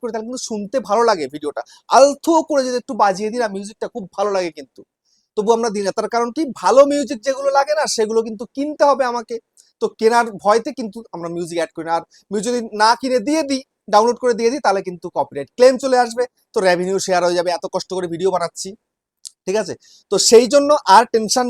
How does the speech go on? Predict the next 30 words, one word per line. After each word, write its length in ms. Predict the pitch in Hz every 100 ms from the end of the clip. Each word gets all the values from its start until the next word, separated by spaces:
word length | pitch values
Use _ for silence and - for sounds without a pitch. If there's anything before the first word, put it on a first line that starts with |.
| 240
নেই, 120 | 262 302 _ 196
ওই 60 | 185
নতুন 220 | 185 233 254 -
ফিচার 280 | 185 202 196 -
চলে 160 | 185
আসছে, 340 | 226 220 - 262 269 - _
ওখান 220 | 147 180 226
থেকে 120 | 254 247
তোমরা 160 | 214 208
মিউজিক 360 | 180 180 190 -
সার্চ 320 | - 254 269 -
করবে 220 | 294 262 285 196
এবং 100 | 165 160
মিউজিক 260 | 165 175 156
ডাউনলোড 280 | 233 302 285
করবে, 140 | 294 320 311
তোমার 140 | 180 139
ভিডিওতে 260 | 127 165 269
সেট 140 | 277 233 254
করবে, 200 | 226 233 - _ _ _ -
বুঝতে 180 | 208 247
পেরেছো? 280 | 247 240 285 - - _ -
তো 60 | 233 - 202
এইবার 360 | 277 302 285 220 220 _ -
তোমরা 180 | 202 214
নাচো, 260 | 220 233 294 269 - _ -
আর 180 | 233 262
টেনশন 340 | 254 233 254 247 240
নেই, 120 | 233
আর 80 | 220